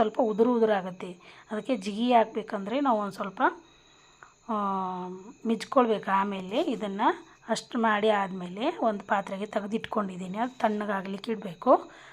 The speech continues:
ಅದು ತಣ್ಣಗಾಗುವವರೆಗೆ ನಾವು ಹಿಟ್ಟು ನಾದಿಟ್ಕೊಳ್ಳೋಣ. ಈಗ ಇದಕ್ಕೆ ನಾನು ಒಂದು ಬೌಲು ಮೈದಾ ಹಿಟ್ಟು, ಒಂದು ಬೌಲು ಗೋಧಿ ಹಿಟ್ಟು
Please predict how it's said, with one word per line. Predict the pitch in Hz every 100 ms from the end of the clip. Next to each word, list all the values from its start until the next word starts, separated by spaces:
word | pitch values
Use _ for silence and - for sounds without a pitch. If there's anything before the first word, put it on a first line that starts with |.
| -
ಅದು | 226 -
ತಣ್ಣಗಾಗುವವರೆಗೆ | 240 262 247 208 220 202 202 208
ನಾವು | 196 302 254
ಹಿಟ್ಟು | 269 -
ನಾದಿಟ್ಕೊಳ್ಳೋಣ. | 233 196 196 - 190 185 185 - - - - - - 220
ಈಗ | 269 370 233
ಇದಕ್ಕೆ | 214 240 220
ನಾನು | 208 302 247
ಒಂದು | 226 208
ಬೌಲು | 208 214 359 453 - - - _ 220
ಮೈದಾ | 208 208 208
ಹಿಟ್ಟು, | 208 180 320 277
ಒಂದು | 214
ಬೌಲು | 208 208 262 381 277
ಗೋಧಿ | 214 208 196
ಹಿಟ್ಟು | 196